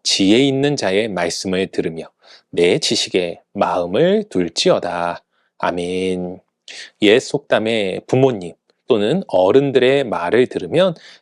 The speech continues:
자다가도 떡이 생긴다는 말이 있습니다. 이 말은 부모님과 또한 어른들의 말이 때로는 듣기 싫은 소리라 하여도 잘 들으면 실수가 적고 좋은 일이 생긴다는 뜻입니다.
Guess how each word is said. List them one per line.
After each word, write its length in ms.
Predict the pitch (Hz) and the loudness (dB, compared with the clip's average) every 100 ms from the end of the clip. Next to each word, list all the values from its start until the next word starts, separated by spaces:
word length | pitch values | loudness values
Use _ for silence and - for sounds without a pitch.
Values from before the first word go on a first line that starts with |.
| - | -8
자다가도 720 | - 87 85 82 98 160 208 - | -4 -2 -2 -2 0 0 0 0
떡이 280 | 208 214 | 2 2
생긴다는 640 | 214 208 196 185 165 151 139 | 0 0 0 2 2 0 -2
말이 340 | 90 98 95 - | -2 -4 -6 -6
있습니다. 520 | - 95 85 - - _ _ _ - - _ | -6 -6 -8 -12 -16 _ _ _ -20 -20 _
이 120 | 113 | 0
말은 460 | 110 92 107 110 110 | 2 2 2 0 -2
부모님과 800 | - 104 107 95 90 82 80 - _ - | -2 0 0 -2 -4 -6 -6 -10 _ -2
또한 200 | 95 110 | -2 2
어른들의 560 | 92 95 110 104 104 107 | 2 2 2 2 2 0
말이 460 | 90 87 180 160 - - - | -2 -2 0 -2 -6 -20 0
때로는 440 | 185 175 127 85 - | 2 2 0 -4 -4
듣기 320 | 113 - 143 | -4 0 0
싫은 360 | - 123 123 127 | 4 4 4 2
소리라 380 | 139 131 117 | 2 4 2
하여도 520 | 110 95 82 90 156 - - _ | 0 -2 0 2 0 -2 -16 _
잘 380 | - - - 113 | -8 -6 0 0
들으면 420 | - 95 82 80 - _ _ | 0 -4 -4 -8 -10 _ _
실수가 640 | - - 196 - - 127 127 | -4 2 2 2 -2 0 0
적고 640 | - 80 - 92 160 208 _ - | -4 -10 0 4 4 2 _ -14
좋은 480 | - 92 92 143 123 | -2 2 2 2 2
일이 320 | 104 123 92 | 0 -2 -4
생긴다는 720 | - 170 160 143 92 87 82 - | -4 -2 0 -2 -4 -6 -8 -2
뜻입니다. 520 | 151 120 87 - | -2 -2 -8 -12